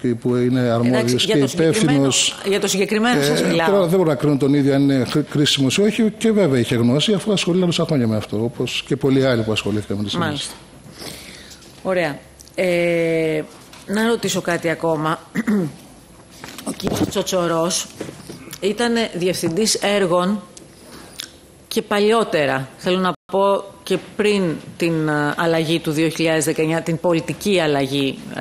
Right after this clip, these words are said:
Speaker 2: ε, μιλάω, και για πολλά χρόνια πριν, διευθυντής έργων.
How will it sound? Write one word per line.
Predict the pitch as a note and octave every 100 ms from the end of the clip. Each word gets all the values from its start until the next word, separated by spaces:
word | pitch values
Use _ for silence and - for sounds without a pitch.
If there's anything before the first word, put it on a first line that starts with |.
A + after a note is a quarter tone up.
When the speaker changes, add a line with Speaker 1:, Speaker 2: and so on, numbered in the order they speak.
| C#3+ C3+ C3 B2+
Speaker 2:
ε, |
μιλάω, | C3 C#3+ E3 F#3+ A#3+ C4+ - - - -
και | C#4+
για | B3+ A#3
πολλά | A3+ A3+ A#3+
χρόνια | A3+ A3+ A3
πριν, | G3 G3 E3 B2+ C#3 F#3
διευθυντής | E3+ D#3+ E3 G3+ -
έργων. | - F3+ D#3 B2+ B2+